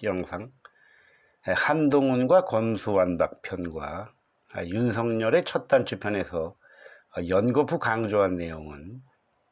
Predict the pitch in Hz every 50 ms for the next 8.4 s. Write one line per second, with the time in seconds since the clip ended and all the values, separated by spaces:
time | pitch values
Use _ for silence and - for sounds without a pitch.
0 | _ _ _ _ _ _ - - - - - _ _ _ - 117 123 127 135 135
1 | 131 123 127 127 127 127 139 139 190 185 - - - 113 110 107 104 101 95 98
2 | 90 85 82 82 - - 78 - - - _ _ _ _ _ _ _ _ _ _
3 | _ _ _ _ _ - - - 120 117 117 120 120 120 113 101 104 104 104 104
4 | 101 95 101 127 165 196 214 208 - - - 110 110 110 113 110 104 101 101 98
5 | 90 85 - - 87 80 80 90 82 78 78 95 117 _ _ _ _ _ _ _
6 | _ _ _ - - _ _ _ - 92 87 82 - - - 117 117 120 127 160
7 | 190 190 165 147 131 123 120 110 117 107 - 92 95 98 98 98 92 95 87 85
8 | 80 78 85 101 127 156 160